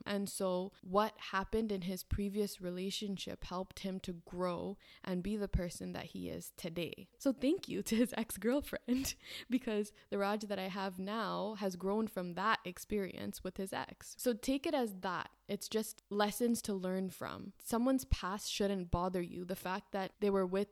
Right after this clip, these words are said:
a girlfriend or boyfriend or whoever before you shouldn't bother you because the, the fact that they're with you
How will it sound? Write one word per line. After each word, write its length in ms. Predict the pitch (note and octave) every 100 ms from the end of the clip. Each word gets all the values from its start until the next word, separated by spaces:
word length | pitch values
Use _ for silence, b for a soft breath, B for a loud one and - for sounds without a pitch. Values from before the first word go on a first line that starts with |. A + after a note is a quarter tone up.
| -
a 100 | G3
girlfriend 580 | F3+ F#3+ F#3 F#3+ F#3 F#3
or 60 |
boyfriend 480 | F3 F#3+ F#3 F3 F3
or 80 | F3+
whoever 540 | - G3 F3 F3 F3+
before 680 | F3 - F#3 - F#3+ F#3 G3
you 460 | F#3 E3 F3+ A#3+
shouldn't 340 | D4+ - F#3+ F#3
bother 240 | F3+ G3
you 160 | G3 F#3
because 320 | F3+ - F#3
the, 120 | F#3 F3 - -
the 100 | F#3
fact 360 | - G3 A3+
that 180 | G3+ F3+
they're 180 | F#3 F3+
with 380 | F3 F#3+ F#3+ -
you 360 | F3 G3 C4